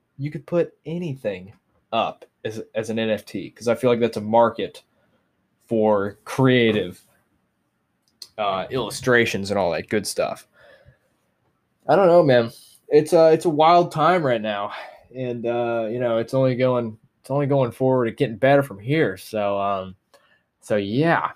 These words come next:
I mean, I think that's all I had to talk about this episode was, uh, just kinda going over photography. That's kind of been a, you know, a recent rediscovery and kinda craze for me, especially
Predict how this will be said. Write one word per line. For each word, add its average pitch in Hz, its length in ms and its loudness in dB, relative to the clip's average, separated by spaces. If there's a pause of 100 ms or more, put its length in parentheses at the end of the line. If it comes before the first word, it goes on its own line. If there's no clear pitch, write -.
(520)
I 143 60 0
mean, 165 120 0
I 170 100 4
think 202 240 -2
that's 165 260 0
all 151 220 6
I 147 100 4
had 156 220 -6
to 139 60 -20
talk 156 320 -4
about 107 240 2
this 113 180 -8
episode 120 560 2
was, 117 260 -2
uh, 120 140 4
just 123 160 -8
kinda 131 180 -4
going 123 300 0
over 131 120 2
photography. 120 580 -4
That's 110 180 -4
kind 127 200 -2
of 113 80 -4
been 120 120 -2
a, 107 200 -4 (680)
you 120 100 -6
know, 113 160 2
a 113 60 2
recent 127 440 -2
rediscovery 120 720 0
and 107 80 -4
kinda 123 200 -2
craze 135 520 2
for 113 160 -6
me, 113 200 0
especially 131 840 0